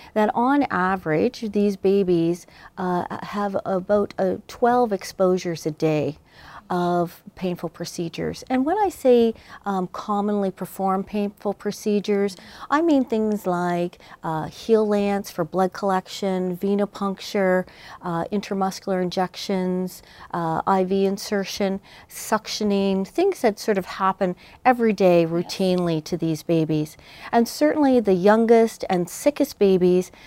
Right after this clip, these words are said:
Speaker 1: have actually been documented to have as many as up to a thousand procedures during their neonatal stay.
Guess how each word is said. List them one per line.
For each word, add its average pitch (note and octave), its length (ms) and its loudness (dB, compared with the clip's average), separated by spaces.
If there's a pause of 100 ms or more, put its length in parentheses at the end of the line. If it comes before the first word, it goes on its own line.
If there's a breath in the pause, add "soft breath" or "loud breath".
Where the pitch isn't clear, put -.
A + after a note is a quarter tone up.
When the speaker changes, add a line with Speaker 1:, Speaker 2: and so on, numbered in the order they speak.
Speaker 1:
have A3+ 120 0
actually B3 400 0
been G3+ 180 0
documented F#3 680 -2
to G3+ 80 -4
have G3 260 -4
as F#3+ 160 -4
many G3 380 -2
as F3+ 260 -2 (160 loud breath)
up A3 160 -2
to G#3 160 -4
a F#3 60 0
thousand F#3 640 -2
procedures E3 720 -6
during F3 300 -2
their E3 120 -4
neonatal D#3+ 600 -4
stay. D3 340 -10